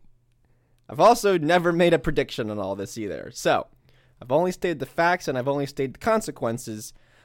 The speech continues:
of said facts. I've always said, "I don't know what's gonna happen. For all I know, nothing could happen," which is probably what the best thing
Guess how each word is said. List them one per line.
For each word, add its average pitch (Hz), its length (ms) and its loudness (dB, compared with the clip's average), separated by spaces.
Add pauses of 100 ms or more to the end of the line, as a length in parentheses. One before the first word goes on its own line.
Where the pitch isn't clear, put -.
(160)
of 123 380 0 (240)
said 113 440 -2 (220)
facts. - 540 -12 (720)
I've 131 300 0
always 127 260 2
said, 156 320 -2 (240)
"I 330 100 -8
don't 208 140 -4
know 127 80 0
what's 110 140 -8
gonna 110 200 -6
happen. 156 520 -8 (220)
For 107 220 -6
all 160 180 2
I 185 100 -2
know, 151 440 -2
nothing 117 400 -4
could - 120 -14
happen," - 540 -14
which - 120 -12
is 226 60 -8
probably 240 340 2
what 170 180 -4
the - 80 -4
best 113 300 -6
thing 98 240 -14